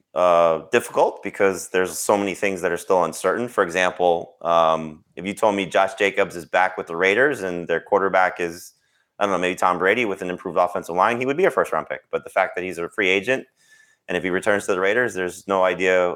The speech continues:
we have no idea who the quarterback might be or the, um, or the line might look like. There, there's reasons to be concerned about that. Saquon Barkley, where is he playing next year? Um, so there, there's,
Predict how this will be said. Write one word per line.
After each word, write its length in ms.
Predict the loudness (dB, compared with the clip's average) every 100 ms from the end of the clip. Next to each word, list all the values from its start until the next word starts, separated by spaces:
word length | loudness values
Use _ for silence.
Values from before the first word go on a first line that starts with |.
| -6
we 120 | -2
have 80 | 0
no 80 | 2
idea 180 | 2 0
who 60 |
the 60 | 2
quarterback 440 | 0 2 0 0
might 160 | -2 0
be 180 | -2 0
or 160 | 0
the, 320 | 0 -2 -4 _ _ -2
um, 580 | 2 2 2 -2 -8 _ -14
or 80 |
the 100 | -4
line 240 | 0 0 2
might 160 | 2
look 180 | 0 0
like. 180 | 0 0 -6 _ 0
There, 200 | 0 0
there's 280 | 0 0 2
reasons 340 | -2 0 -2 -6
to 360 | -4 -2 -4 _ _ _ _ _
be 100 | -4
concerned 480 | -2 0 2 2 0 -2
about 360 | 2 2 2
that. 260 | 0 0 -2 -2
Saquon 300 | 2 2 2
Barkley, 300 | 0 0 2
where 140 | 2
is 100 | 2
he 100 | -4
playing 380 | 2 2 2 -4
next 260 | -8 -8
year? 200 | -10 -10 _ _ -2
Um, 440 | -2 -2 -6 -16
so 280 | 0 2 4
there, 180 | 4 2
there's, 400 | 2 0 0